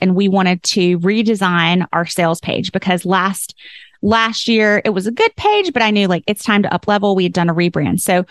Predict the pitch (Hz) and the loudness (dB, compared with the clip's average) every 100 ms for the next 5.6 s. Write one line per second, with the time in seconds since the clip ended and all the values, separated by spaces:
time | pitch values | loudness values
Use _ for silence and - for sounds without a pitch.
0 | - 226 233 - 247 - 202 185 180 - | -4 -2 0 0 -2 0 0 2 0 -4
1 | 190 165 180 214 226 - 233 208 196 185 | -4 0 2 2 0 -2 -2 0 0 0
2 | - 190 185 - 180 175 170 - 175 175 | -2 0 0 0 2 2 0 0 0 2
3 | 165 165 160 - - 190 110 - - _ | 2 2 0 -2 -2 -2 0 -2 -6 _
4 | - 233 214 190 180 185 190 180 190 170 | -6 -2 0 0 0 -2 0 0 0 0
5 | 175 - 170 190 233 277 | -2 -2 0 2 0 0